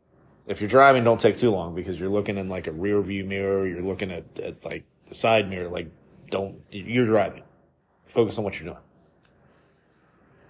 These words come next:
But take some time to appreciate who you are. When you appreciate who you are,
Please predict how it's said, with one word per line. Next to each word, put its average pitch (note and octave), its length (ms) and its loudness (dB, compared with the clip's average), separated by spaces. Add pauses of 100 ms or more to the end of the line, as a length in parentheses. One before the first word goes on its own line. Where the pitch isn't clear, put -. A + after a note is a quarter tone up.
(220)
But B2+ 80 -4
take - 180 4
some F3+ 120 -4
time C3 260 2
to - 80 8
appreciate G#2 480 2
who - 100 -8
you - 160 -10
are. - 240 -8 (3000)
When A2 120 0
you C3 120 10
appreciate A2+ 480 6
who A2 80 4
you G#2 200 8
are, A2+ 300 6